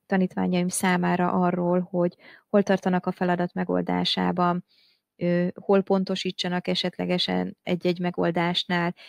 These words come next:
Itt ennél a projektnél egy, ö, egyszerű diagramot választottam, ahova folyamatosan felvezettem az elért pontszámokat, különböző szinteket lehetett elérni,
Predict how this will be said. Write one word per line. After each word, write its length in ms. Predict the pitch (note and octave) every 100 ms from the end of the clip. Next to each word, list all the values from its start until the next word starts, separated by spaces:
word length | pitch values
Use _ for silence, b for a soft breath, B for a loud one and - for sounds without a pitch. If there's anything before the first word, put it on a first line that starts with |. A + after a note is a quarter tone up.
| B B B _ _ _ _ _
Itt 240 | C4 C#4+ A#3+
ennél 260 | G#3+ G3+
a 60 | F#3
projektnél 880 | - G3 F#3+ - G3 G#3 A3+ A#3+ -
egy, 440 | F#3+ F#3 F3+ -
ö, 260 | F#3 F3+ F3+ F3+ _ _ _ _ _
egyszerű 360 | - G#3+ F#3+ F3+
diagramot 600 | F#3+ F3+ F3+ E3+ F3 -
választottam, 840 | F#3+ A3+ B3+ - B3+ - C4+ C#4+ b b b _
ahova 440 | G3 G3 G3 G3
folyamatosan 600 | - G3+ F3+ F3+ F3+ F3+
felvezettem 920 | - F3+ F3+ F3 F#3 _ _ - F#3 F3
az 240 | F3+ F#3
elért 320 | F#3 F3 -
pontszámokat, 880 | - A#3 - A#3+ G#3+ G3 - F#3 F#3+ B B B B
különböző 480 | - A3+ G3+ F#3+ F#3
szinteket 520 | F#3 G3+ F#3+ - F3+
lehetett 480 | F#3+ F#3 F3+ F3+ -
elérni, 580 | A3+ B3 G#3+ G3 F3+